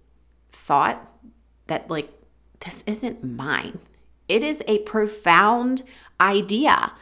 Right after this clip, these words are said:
when you are an adult to be like, "Wait, that's not mine?" Like, no. It, were you, was it yours five seconds ago?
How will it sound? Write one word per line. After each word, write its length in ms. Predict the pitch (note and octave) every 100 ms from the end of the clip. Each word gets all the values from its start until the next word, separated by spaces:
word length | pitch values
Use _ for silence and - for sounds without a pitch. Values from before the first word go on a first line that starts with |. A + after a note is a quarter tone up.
| - -
when 260 | - F3 F#3
you 180 | F3+
are 140 | D#3+ D3
an 160 | D#3
adult 420 | D3+ D3+ A2 - -
to 60 |
be 140 | D#3+ E3+
like, 180 | D3 D#3+
"Wait, 400 | D#3+ F2+ - - _ _ _ -
that's 220 | D3 D#3+
not 160 | F3
mine?" 340 | F3 F#3 A#3 A#3+
Like, 160 | F3+ A3+
no. 680 | B3+ E4 B4 E3+ - - - _ _ _ -
It, 200 | D4+ E3+
were 120 | A3
you, 200 | A#3 A3
was 240 | G#3+ C4
it 120 | C#4+
yours 220 | - D#4+ D#4+
five 200 | D#4 D#4
seconds 320 | D4+ E4 D#4+
ago? 200 | F#4